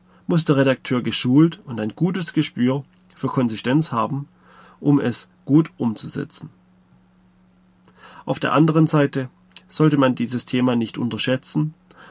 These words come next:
oder mit geringerer Priorität bewerten. Denn interessanterweise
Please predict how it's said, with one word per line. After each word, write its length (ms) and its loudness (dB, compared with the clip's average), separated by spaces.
oder 200 4
mit 180 4
geringerer 640 0
Priorität 640 -2
bewerten. 560 -4
Denn 140 0
interessanterweise 1040 4